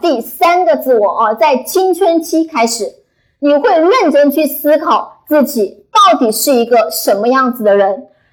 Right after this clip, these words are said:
所以我们人在青春期开始发展和形成最高级的第三个自我，叫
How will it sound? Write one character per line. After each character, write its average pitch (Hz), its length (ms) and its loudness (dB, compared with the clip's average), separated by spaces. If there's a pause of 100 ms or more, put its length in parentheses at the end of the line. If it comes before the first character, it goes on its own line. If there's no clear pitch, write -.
所 - 180 0
以 440 220 6
我 240 40 4
们 240 160 4
人 233 280 2
在 311 160 2
青 403 320 0
春 381 260 2
期 339 240 0
开 269 240 0
始 - 480 -2
发 277 240 4
展 240 260 0
和 226 160 0
形 220 300 -2
成 247 420 -4
最 330 220 2
高 262 240 2
级 262 160 -4
的 208 260 -6
第 294 200 0
三 370 400 0
个 339 140 2
自 254 220 2
我， 208 240 0
叫 214 320 0